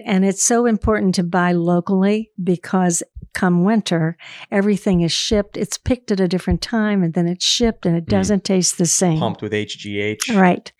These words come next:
Speaker 3: Or human, <laughs> human growth. Yeah, it's pumped with human growth hormones, not even
Speaker 1: <laughs>
Speaker 3: hormones.
Speaker 1: So now's the time to savor the food.
Speaker 2: Yeah.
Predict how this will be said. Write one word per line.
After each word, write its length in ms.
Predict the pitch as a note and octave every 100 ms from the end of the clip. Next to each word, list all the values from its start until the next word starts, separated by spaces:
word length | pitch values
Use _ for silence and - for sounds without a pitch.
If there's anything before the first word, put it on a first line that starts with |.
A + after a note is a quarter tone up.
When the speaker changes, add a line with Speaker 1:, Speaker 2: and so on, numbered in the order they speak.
| -
Speaker 3:
Or 80 | G2+
human, 540 | - G2 - A2 F#2+
<laughs> 260 | F2+ - A3+
human 300 | B2 E3+ D3+
growth. 320 | E3 E3 D#3+ E3 G3+ A#3 F#3
Yeah, 140 | E3
it's 240 | D3+ G#3
pumped 200 | - E3+ C3+
with 120 | A#2+
human 240 | D3 C3
growth 220 | A2+ A#2
hormones, 500 | B2+ A2+ G#2+ G#2 A2
not 200 | A2 G#2
even 200 | G#2+ G2+ F#2+ -
Speaker 1:
<laughs> 160 | - -
Speaker 3:
hormones. 920 | G4+ G#4 E4 D#4 F4+ F4+ F4+ C#4+ B3+
Speaker 1:
So 220 | B3+ A#3 - C#4+ C#4
now's 480 | G#3 A3 B3+ C4+ C#4+
the 60 |
time 520 | - G3 F3+ F3 F3 G3 - -
to 140 | G3+
savor 840 | F#3 - - B3+ A#3 G3 E3 D#3+ E3 -
the 140 | F#3+
food. 420 | E3 - F3 G3 - - - - - -
Speaker 2:
Yeah. 220 | F#2